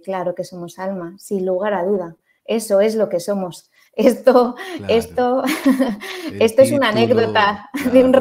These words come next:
Speaker 2: el
Speaker 1: ratito.
Speaker 2: título, el nombre, la profesión, la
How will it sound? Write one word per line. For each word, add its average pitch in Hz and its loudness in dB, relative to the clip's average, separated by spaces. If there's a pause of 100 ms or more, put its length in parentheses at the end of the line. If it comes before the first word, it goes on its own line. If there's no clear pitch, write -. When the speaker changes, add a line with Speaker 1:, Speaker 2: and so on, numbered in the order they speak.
Speaker 2:
el 233 4
Speaker 1:
ratito. 110 -2
Speaker 2:
título, 101 -6
el 90 -12
nombre, 101 -8
la 87 -10
profesión, 98 -12 (540)
la 90 -12